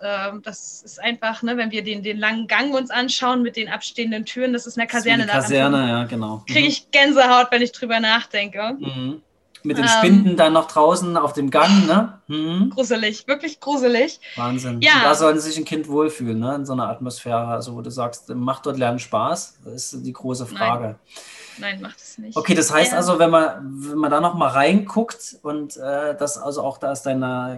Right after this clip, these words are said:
Speaker 2: Kindheit noch mal überdenkt, hast du das ja eigentlich daraus gemacht, weil du selber einen Schmerz empfunden hast und
Speaker 1: Ja.
Speaker 2: gesagt hast, du willst die Welt zu einem besseren Ort für Kinder machen, ne? Also diese Schule
Speaker 1: Genau.
Speaker 2: zumindest.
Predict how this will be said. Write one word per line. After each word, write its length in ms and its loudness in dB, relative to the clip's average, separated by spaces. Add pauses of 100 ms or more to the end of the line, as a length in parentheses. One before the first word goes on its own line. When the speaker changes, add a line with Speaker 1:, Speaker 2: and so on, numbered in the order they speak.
Speaker 2:
Kindheit 500 -2
noch 160 -8
mal 520 -4 (880)
überdenkt, 520 -2
hast 180 -6
du 40 -6
das 140 -4
ja 140 -2
eigentlich 440 -6 (140)
daraus 400 2
gemacht, 340 -2
weil 120 0
du 120 -4
selber 320 4
einen 100 0
Schmerz 340 2
empfunden 560 -4
hast 200 0
und 60 -4
Speaker 1:
Ja. 40 -4
Speaker 2:
gesagt 200 2
hast, 180 -2
du 100 -4
willst 240 -2
die 100 -2
Welt 180 2
zu 80 -6
einem 160 0
besseren 300 2
Ort 280 -2
für 120 -8
Kinder 320 0
machen, 320 -4
ne? 140 0
Also 180 -2
diese 220 -4
Schule 300 0
Speaker 1:
Genau. 120 -4
Speaker 2:
zumindest. 540 -6